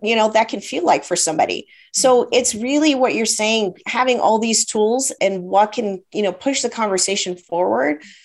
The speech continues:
Speaker 1: I'm blessed and fortunate to have these different parts of my identity, and I, I feel fully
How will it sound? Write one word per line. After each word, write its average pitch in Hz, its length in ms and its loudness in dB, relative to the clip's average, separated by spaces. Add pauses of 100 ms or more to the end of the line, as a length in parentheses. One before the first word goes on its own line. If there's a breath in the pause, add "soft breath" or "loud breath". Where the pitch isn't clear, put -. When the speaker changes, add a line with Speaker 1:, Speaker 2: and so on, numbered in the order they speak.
(180 loud breath)
Speaker 1:
I'm 247 240 0
blessed 208 440 2
and 202 200 -4
fortunate 220 420 0
to 190 80 -2
have 190 280 0
these 240 220 -2
different 240 340 -4
parts 208 260 2
of 254 60 -6
my 254 200 -2
identity, 262 600 0
and 185 140 0
I, 196 240 0
I 185 60 -2
feel 214 420 0
fully 214 720 2